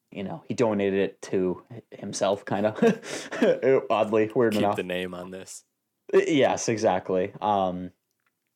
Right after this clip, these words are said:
Speaker 1: but, and then everything inside too. So, like, the book collections, the art, and things like that. The mansion was worth, uh, sixty-eight point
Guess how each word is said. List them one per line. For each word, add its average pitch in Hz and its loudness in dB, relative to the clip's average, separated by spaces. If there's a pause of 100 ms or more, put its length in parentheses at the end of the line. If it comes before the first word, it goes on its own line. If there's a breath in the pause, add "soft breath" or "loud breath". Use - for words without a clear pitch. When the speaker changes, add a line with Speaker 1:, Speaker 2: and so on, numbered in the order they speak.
(260)
Speaker 1:
but, 117 2
and 107 0
then 101 0
everything 101 0
inside 92 0
too. 92 -2
So, 92 0
like, 90 2
the - -4
book - -8
collections, 90 -2
the 92 2
art, 95 2
and 92 -4
things 92 -2
like 92 0
that. 95 -2 (460 soft breath)
The 117 0
mansion 107 -2
was 98 0
worth, 98 2 (1120)
uh, - -4
sixty-eight - -2
point 110 -4